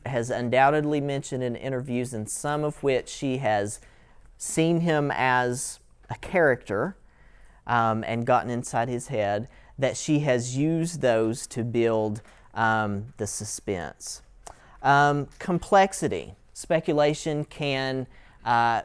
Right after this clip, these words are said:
can add complexity to a piece. We, I wanna point you back in, in this, uh, example to, uh, to Notes of a Native Son, to the Baldwin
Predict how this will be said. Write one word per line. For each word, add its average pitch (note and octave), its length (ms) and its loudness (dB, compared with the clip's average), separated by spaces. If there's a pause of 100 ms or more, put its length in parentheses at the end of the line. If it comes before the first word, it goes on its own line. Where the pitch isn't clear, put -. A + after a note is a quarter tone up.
can C#3+ 180 -6
add C3 320 -2
complexity C#3+ 720 0
to - 180 -10
a F2+ 60 -8
piece. - 400 -12 (280)
We, D3+ 360 2
I C#3 60 -2
wanna C#3+ 200 -2
point D3+ 380 -4
you D3 80 -2
back C3 340 2
in, A#2+ 340 -4
in A#2 300 -6
this, C#3+ 400 0
uh, A2 480 0
example A#2+ 800 -4 (340)
to, D#3+ 460 6
uh, C#3 320 6
to - 180 -4
Notes D#3 320 0
of D3+ 100 -2
a D3+ 40 0
Native C#3+ 280 0
Son, A#2 420 -4
to - 100 -12
the B2 100 -6
Baldwin C3 640 0